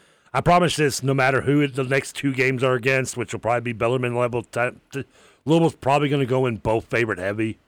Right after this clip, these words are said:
And if they look like they did last year against Bellarmine in the opener, then I hammer against them in the next two games and, and win the money.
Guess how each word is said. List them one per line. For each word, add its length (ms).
And 120
if 80
they 120
look 260
like 160
they 100
did 180
last 340
year 80
against 200
Bellarmine 340
in 80
the 40
opener, 360
then 240
I 140
hammer 380
against 340
them 140
in 120
the 60
next 260
two 120
games 440
and, 120
and 180
win 100
the 60
money. 360